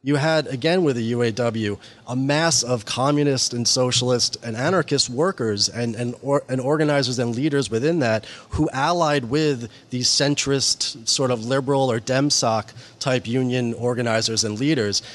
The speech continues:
And they thought that in this sort of popular front within the unions that everything would go great and they could build power together, and there's no way that the centrists and libs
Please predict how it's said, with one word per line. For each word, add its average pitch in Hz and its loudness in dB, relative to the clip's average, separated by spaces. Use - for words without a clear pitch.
And 135 0
they 143 2
thought 170 0
that 160 2
in 147 2
this 147 2
sort 156 2
of 139 0
popular 135 0
front 139 0
within 131 -2
the 127 0
unions 139 2
that 131 2
everything 160 2
would 156 2
go 151 2
great 143 2
and 135 0
they 127 2
could 131 -2
build 139 2
power 131 0
together, 131 0
and 127 0
there's 123 -2
no 170 2
way 165 0
that 151 -2
the 120 -4
centrists 139 -2
and 117 -4
libs 139 0